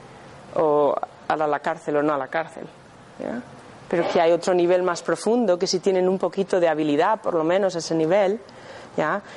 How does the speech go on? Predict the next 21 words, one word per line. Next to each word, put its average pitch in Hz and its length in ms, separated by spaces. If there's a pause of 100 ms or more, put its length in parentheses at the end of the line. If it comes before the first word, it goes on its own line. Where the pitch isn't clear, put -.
(120)
Incluso, 190 840
eh, 160 420
el 151 300
tema 190 420
puede 170 300
no 165 240
necesitar 160 520
llegar 147 420 (280)
al 139 120
juez. - 220 (920)
¿Mm? 190 180 (1000)
Entonces 185 280
he - 20
estado 190 260
trabajando 196 500
con 180 160
diferentes, 170 760
em, 170 480 (560)
aquí 185 280
en, 170 320
en, 165 440